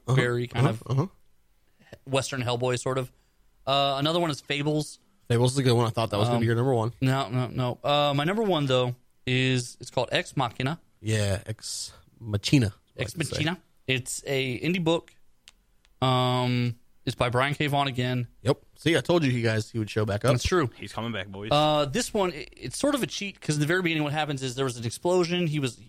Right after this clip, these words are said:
Speaker 2: this guy's in the Coast Guard, and the explosion results in him being able to speak to machines
Speaker 1: It's pretty cool.
Speaker 2: and understand machines. And
Speaker 1: Pretty
Speaker 2: so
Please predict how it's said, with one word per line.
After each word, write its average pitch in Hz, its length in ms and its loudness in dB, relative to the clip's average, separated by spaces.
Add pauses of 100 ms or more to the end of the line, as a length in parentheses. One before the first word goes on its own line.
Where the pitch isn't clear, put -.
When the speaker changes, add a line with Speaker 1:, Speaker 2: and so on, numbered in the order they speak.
(160)
Speaker 2:
this 127 100 -4
guy's 147 220 0
in 120 60 -2
the 110 60 -2
Coast - 300 -2
Guard, 160 320 0
and 127 120 -6
the 127 40 -4
explosion 165 640 -2
results 131 400 -4
in 123 80 -4
him 151 120 -2
being 147 160 -2
able 131 140 -4
to 120 60 -6
speak - 280 -12
to 131 80 -4
machines 117 640 -8 (300)
Speaker 1:
It's - 120 -18
pretty 110 260 -2
cool. 135 80 0
Speaker 2:
and - 100 2
understand 135 440 0
machines. - 600 -10
And 123 120 -2
Speaker 1:
Pretty 139 160 4
Speaker 2:
so 143 80 4